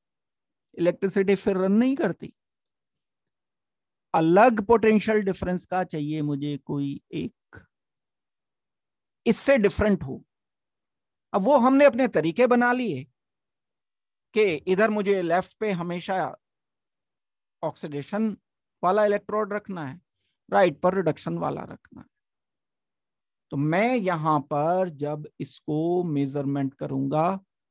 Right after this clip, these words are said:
तो यहां कुछ वैल्यू आएगी, ये वैल्यू कुछ ना कुछ आनी चाहिए। एक्स वैल्यू आ गई है, एक्स वोल्ट मेजरमेंट कर लिया मैंने। ये क्या है? ये इन दोनों के इंडिविजुअल इलेक्ट्रोड्स के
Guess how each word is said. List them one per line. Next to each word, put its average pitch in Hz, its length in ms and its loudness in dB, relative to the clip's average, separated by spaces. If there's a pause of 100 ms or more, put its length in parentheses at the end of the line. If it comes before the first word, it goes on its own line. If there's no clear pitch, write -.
(140)
तो 165 40 -4
यहां 151 720 0
कुछ 208 400 -4
वैल्यू 143 760 -2
आएगी, - 680 -14
ये 180 440 0
वैल्यू 147 440 -4 (140)
कुछ 196 240 -10
ना 160 100 -4
कुछ 156 260 -14
आनी - 240 -12
चाहिए। - 380 -20 (160)
एक्स 185 280 -2
वैल्यू 185 320 0
आ 156 140 -2
गई 170 200 -8
है, 175 200 -4
एक्स - 220 -10
वोल्ट 165 540 4 (1080)
मेजरमेंट 160 460 -2
कर 131 160 -10
लिया - 220 -10
मैंने। 147 280 -12 (300)
ये 180 280 0
क्या 196 260 2
है? 165 320 -2 (1400)
ये 277 240 2 (180)
इन 277 220 2
दोनों 277 440 6
के 262 360 0
इंडिविजुअल 247 840 4
इलेक्ट्रोड्स 220 840 0
के 240 360 -2